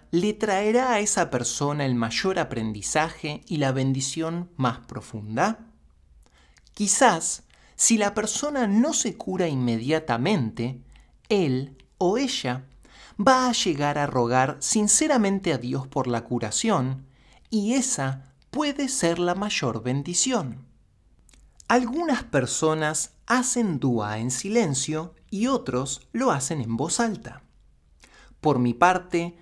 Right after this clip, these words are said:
creo que es mejor rogar en silencio, como Dios recomienda en el Sagrado Corán.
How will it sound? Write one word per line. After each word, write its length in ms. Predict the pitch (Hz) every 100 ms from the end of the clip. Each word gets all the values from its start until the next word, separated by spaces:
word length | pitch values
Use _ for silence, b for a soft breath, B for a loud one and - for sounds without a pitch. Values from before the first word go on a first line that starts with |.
| b b
creo 320 | - 311 294 285
que 120 | 202
es 120 | 196 190
mejor 560 | 151 151 151 - - -
rogar 440 | 269 254 135 110
en 120 | 131 139
silencio, 800 | 214 247 247 135 - 131 143 -
como 300 | 233 226 226
Dios 280 | 240 269 247
recomienda 680 | 240 226 196 127 117 120
en 100 | 143
el 80 | 147
Sagrado 520 | - 180 123 110 123
Corán. 520 | 180 214 240 131 127